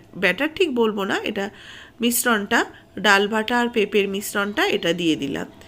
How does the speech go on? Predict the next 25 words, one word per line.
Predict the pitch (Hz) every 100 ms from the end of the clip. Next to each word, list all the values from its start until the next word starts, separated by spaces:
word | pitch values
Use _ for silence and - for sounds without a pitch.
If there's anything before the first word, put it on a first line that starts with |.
| - - - -
ফ্রাইং | - 190 160
প্যানের | 170 151 156
মধ্যে। | 156 - _ _ - - - - - - - - 226
এবার | 226 254 262 -
ভালো | 220 208 247 262
করে | 240 240 -
এটাকে | 185 202 - 381 403
চারিদিকে | 202 185 202 214 359 -
ছড়িয়ে | 190 160 156
দেব, | 151 - - - - - - - - - - - - - -
সমানভাবে | - 233 254 254 262 277 220
গোল | 220 233 233
করে | 254 247
একটু | 262 247
ছড়িয়ে | 247 220 240 247
দেব, | 277 359
যাতে | 226 - 269
আস্তে | - - 208
আস্তে | - 320 311
সুন্দরভাবে | 208 226 285 262 208 349 - - - -
তলার | 226 202 196 185
দিকটা | 208 311 480 - 208
ভাজা | 226 185 175
হয়ে | 170 - -
যায়। | -